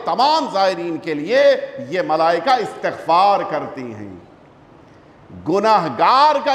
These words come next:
استغفار کرنا اور ہوتا ہے، بے گناہ کا استغفار کرنا اور ہوتا ہے۔ ہم مثال کے طور کے اوپر کسی دوسرے انسان کے لیے اگر استغفار کریں، ایک گناہگار ہے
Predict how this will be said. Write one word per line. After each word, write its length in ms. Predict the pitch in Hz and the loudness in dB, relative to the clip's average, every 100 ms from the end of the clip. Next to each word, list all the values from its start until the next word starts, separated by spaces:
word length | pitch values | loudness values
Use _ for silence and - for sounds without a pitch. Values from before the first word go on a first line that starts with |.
| 269 | -2
استغفار 680 | 208 - 233 - 196 220 214 160 | -4 -6 -6 -2 2 4 2 0
کرنا 320 | 175 139 147 139 147 208 | -4 -4 -4 -2 2 4
اور 200 | 311 311 220 | 6 4 2
ہوتا 440 | 240 233 214 147 | 0 0 0 0
ہے، 160 | 131 113 - - - - 113 117 | -4 -8 -12 -20 -20 -18 -8 0
بے 140 | 202 196 123 | 2 2 -2
گناہ 340 | 180 311 311 254 | -2 2 2 2
کا 80 | 240 | 2
استغفار 680 | 220 - 196 - 175 170 147 | 0 -2 -6 -2 2 2 2
کرنا 320 | 143 143 156 202 | 0 -2 0 0
اور 420 | - 226 320 302 | 2 4 6 4
ہوتا 460 | 214 220 214 147 | 2 -4 -4 -4
ہے۔ 100 | 123 117 - - - | -6 -14 -18 -20 -2
ہم 140 | 233 339 320 | -2 0 -2
مثال 400 | 285 269 277 262 | -2 0 0 0
کے 80 | 240 247 | -6 -2
طور 220 | 240 247 233 | -2 -2 -2
کے 60 | |
اوپر 220 | 233 240 240 | -2 0 -2
کسی 260 | 233 196 214 | -6 -10 -10
دوسرے 420 | 165 233 180 254 233 | -6 -6 0 0 0
انسان 380 | 165 208 226 226 | -2 0 0 -2
کے 80 | 214 | -4
لیے 180 | 220 214 | -2 0
اگر 180 | 208 208 | 0 -4
استغفار 560 | 165 190 - 185 190 - | -6 -6 -2 0 2 2
کریں، 260 | 175 247 269 240 - - - | 0 2 0 -4 -8 -14 -6
ایک 320 | 180 190 120 | -4 -2 -2
گناہگار 540 | 185 165 139 170 190 | -2 -2 2 2 2
ہے 360 | 139 240 269 | 2 2 4